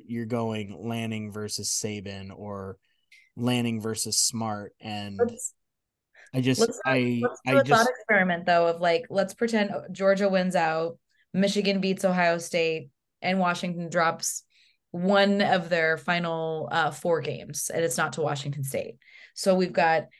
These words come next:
Speaker 2: undefeated Georgia, undefeated Michigan, one loss Ohio State, undefeated Florida State, and one loss Washington.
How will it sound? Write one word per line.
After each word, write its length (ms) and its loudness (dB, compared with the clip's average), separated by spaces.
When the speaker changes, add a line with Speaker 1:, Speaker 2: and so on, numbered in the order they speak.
Speaker 2:
undefeated 440 4
Georgia, 580 2
undefeated 420 -4
Michigan, 640 -4
one 300 6
loss 260 8
Ohio 300 6
State, 460 -2
undefeated 500 -2
Florida 300 0
State, 460 -2
and 160 0
one 180 -2
loss 360 -4
Washington. 600 -4